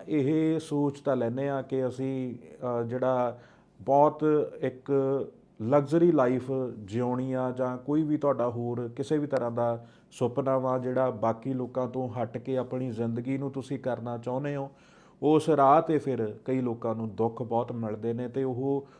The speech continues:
ਉਹ ਵੀ ਗੱਲ ਉਮੀਦਾਂ 'ਤੇ ਹੀ ਆਊਗੀ। ਆਪਾਂ ਨੂੰ ਉਮੀਦ ਬਹੁਤ ਆ ਕਿ ਸਾਡੀ ਜ਼ਿੰਦਗੀ 'ਚ ਆਹ ਹੋਵੇ, ਸਾਡੀ ਜ਼ਿੰਦਗੀ ਇੱਦਾਂ ਦੀ ਹੋਵੇ,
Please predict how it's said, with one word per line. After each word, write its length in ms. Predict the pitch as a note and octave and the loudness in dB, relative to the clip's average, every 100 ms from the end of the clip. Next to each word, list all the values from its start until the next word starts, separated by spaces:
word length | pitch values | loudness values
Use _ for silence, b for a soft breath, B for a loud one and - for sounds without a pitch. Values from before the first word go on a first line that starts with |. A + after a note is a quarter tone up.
| B | B
ਉਹ 80 | C3+ | 0
ਵੀ 100 | C#3+ | 2
ਗੱਲ 200 | D3+ D3 | 6 4
ਉਮੀਦਾਂ 560 | C3+ C3 B2+ B2+ D3 D#3 | 4 0 0 2 4 4
'ਤੇ 200 | D#3 D#3 | 4 2
ਹੀ 140 | D#3+ | 4
ਆਊਗੀ। 440 | E3 B2 A#2+ A#2+ - | 4 4 -2 -8 -6
ਆਪਾਂ 300 | A#2 A#2 C3+ | -4 0 0
ਨੂੰ 200 | D3 A#2+ | 0 -4
ਉਮੀਦ 440 | B2 B2+ C#3+ D3 | -4 -2 0 0
ਬਹੁਤ 460 | B2 C3+ D#3+ F3+ E3+ | 0 6 8 8 6
ਆ 80 | |
ਕਿ 260 | A#2 - C3+ | 2 -2 -6
ਸਾਡੀ 300 | B2+ D3+ C3 | 0 0 2
ਜ਼ਿੰਦਗੀ 420 | C3 C3 C3 C3 | -2 -4 -4 -6
'ਚ 100 | B2+ | -6
ਆਹ 240 | - C#3+ D3 | -2 2 2
ਹੋਵੇ, 340 | B2+ A2+ A#2 | 0 -4 -4
ਸਾਡੀ 300 | A2+ C3 B2 | -2 -2 -4
ਜ਼ਿੰਦਗੀ 440 | B2 B2 B2+ C3 | -4 -6 -6 -6
ਇੱਦਾਂ 260 | B2+ B2 C#3 | -4 -2 -2
ਦੀ 140 | C#3 | -2
ਹੋਵੇ, 360 | B2 A2+ A#2+ B2 | -4 -6 -6 -8